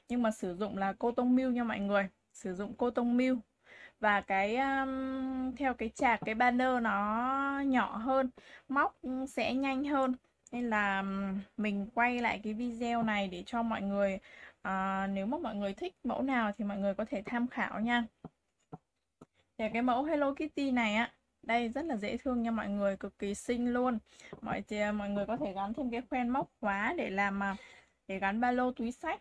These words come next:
này, hoặc là mình để cho các bé nhỏ cầm chơi, hoặc là để cô trang trí rất là nhiều các ứng dụng khác nhau.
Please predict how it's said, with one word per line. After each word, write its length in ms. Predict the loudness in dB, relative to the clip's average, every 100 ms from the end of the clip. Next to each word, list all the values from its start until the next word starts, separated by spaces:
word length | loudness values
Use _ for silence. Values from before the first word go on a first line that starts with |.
| _
này, 340 | -4 -2 -2 -2
hoặc 280 | -2 -4 -2
là 180 | -4 -4 -14 -14 -6
mình 260 | -2 -2
để 100 | -4
cho 140 | -6 -4
các 140 | -2
bé 200 | 0 0
nhỏ 220 | 2 0 2
cầm 200 | -2 -2
chơi, 420 | 0 2 4 2
hoặc 140 | 0
là 100 | -4
để 180 | -2 -4
cô 240 | 0 0 0
trang 260 | 0 -2
trí 220 | -2 -4
rất 160 | -4 -4
là 80 | 0
nhiều 300 | 0 0 -2
các 160 | -6 -6
ứng 200 | -4 -2
dụng 220 | -2 -2
khác 220 | -4 -6 -4
nhau. 380 | -2 0 0